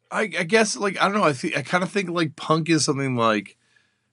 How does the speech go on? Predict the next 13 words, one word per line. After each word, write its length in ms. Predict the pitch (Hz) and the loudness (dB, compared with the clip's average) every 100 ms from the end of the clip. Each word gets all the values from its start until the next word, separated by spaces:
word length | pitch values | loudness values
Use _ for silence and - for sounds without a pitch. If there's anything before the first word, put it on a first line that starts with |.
| _ | _
you 80 | - | -6
know, 140 | 117 | -4
off 280 | 113 143 127 | 4 4 4
air, 200 | 147 160 | 2 4
we 100 | 120 | 2
just 180 | 101 - | -2 -4
talked 240 | 98 95 | -2 -4
about 100 | 98 | -6
this 120 | 98 - | -10 -8
for 120 | 101 | -10
the 60 | |
past, 380 | - 101 92 - | -2 0 0 -4
like, 400 | 101 92 87 82 | -2 -2 -2 -6